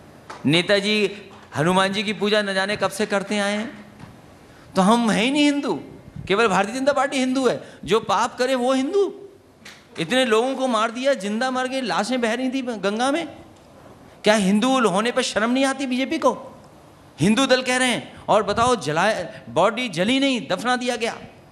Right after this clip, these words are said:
क्या जवाब दिया सरकार ने? सर, इससे बड़ा झूठ सरकार नहीं बोल सकती।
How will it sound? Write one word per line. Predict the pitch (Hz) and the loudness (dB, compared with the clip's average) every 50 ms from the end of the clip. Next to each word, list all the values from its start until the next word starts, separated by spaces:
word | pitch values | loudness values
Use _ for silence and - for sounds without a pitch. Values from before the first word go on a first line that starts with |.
| - - - - - | -20 -20 -20 -6 0
क्या | - 220 240 | 2 4 4
जवाब | 254 214 247 226 247 247 | 4 2 2 2 2 0
दिया | 220 254 254 | 2 0 -2
सरकार | 254 254 247 214 240 240 247 | 0 -2 -4 -2 -2 -2 0
ने? | 247 262 277 294 - - - - | 0 -2 -4 -4 -6 -12 -14 -8
सर, | - - | -6 -4
इससे | 196 - 214 208 - 277 269 | -4 -4 -4 -2 2 2 2
बड़ा | 226 254 247 | 2 2 0
झूठ | 214 151 165 233 285 240 | 0 0 0 0 0 0
सरकार | 233 - 233 214 214 214 208 | -2 -6 -6 -4 -2 -2 -2
नहीं | 202 202 | 0 0
बोल | 180 180 170 | -2 -2 -2
सकती। | - 160 147 - 147 127 95 | -2 -6 -8 -6 -6 -6 -6